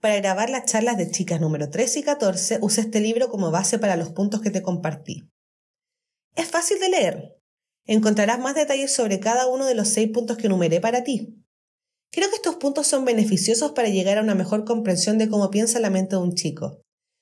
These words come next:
y lo que puede hacer para construir relaciones adecuadas con ellos.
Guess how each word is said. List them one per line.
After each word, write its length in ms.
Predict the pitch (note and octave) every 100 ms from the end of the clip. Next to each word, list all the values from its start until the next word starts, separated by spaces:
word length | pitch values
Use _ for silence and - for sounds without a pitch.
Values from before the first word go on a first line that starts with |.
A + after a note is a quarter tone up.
| _
y 100 | C4
lo 100 | D4+
que 140 | D#4
puede 180 | E4 A3+
hacer 340 | A#3+ - A#3 A3+
para 180 | A#3+
construir 380 | A#3+ A3+ - G3
relaciones 580 | G#3+ A#3 A3+ F3+ F#3 -
adecuadas 460 | E3+ D#3+ D3+ C#3 D3+
con 200 | G#3+ C4+
ellos. 500 | C#4+ F#3+ - -